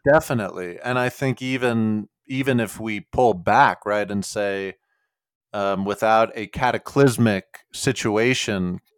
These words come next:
uh, that we're confronted with, we do kind of catch little glimpses of this in other people and in ourselves, uh, in, at times that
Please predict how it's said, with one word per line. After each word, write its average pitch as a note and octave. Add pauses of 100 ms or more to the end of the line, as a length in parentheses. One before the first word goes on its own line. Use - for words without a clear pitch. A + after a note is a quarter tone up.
(100)
uh, F#2+
that G#2
we're A2
confronted B2
with, F2 (600)
we C3+
do D#3+
kind G#2+
of F2+
catch G2
little A2+
glimpses G2+
of E2+
this F#2+
in G2
other A2
people G2
and A#2
in G#2+
ourselves, F#2+
uh, G2
in, G#2
at G#2+
times A2
that G2